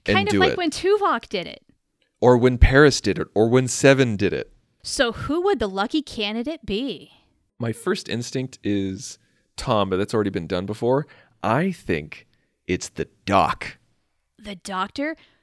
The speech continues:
Speaker 1: Because first do no harm?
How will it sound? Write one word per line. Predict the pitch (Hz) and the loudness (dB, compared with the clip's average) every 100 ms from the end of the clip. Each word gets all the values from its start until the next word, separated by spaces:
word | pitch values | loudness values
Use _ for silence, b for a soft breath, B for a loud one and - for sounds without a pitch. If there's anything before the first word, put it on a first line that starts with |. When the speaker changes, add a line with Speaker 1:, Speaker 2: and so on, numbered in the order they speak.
| b b _ _ _ | b b _ _ _
Speaker 1:
Because | - 240 240 208 196 190 - | -8 -4 0 0 0 -4 -8
first | - 220 - | -4 -4 -2
do | 240 214 | -2 0
no | 208 | 0
harm? | 190 202 196 285 | 0 0 0 0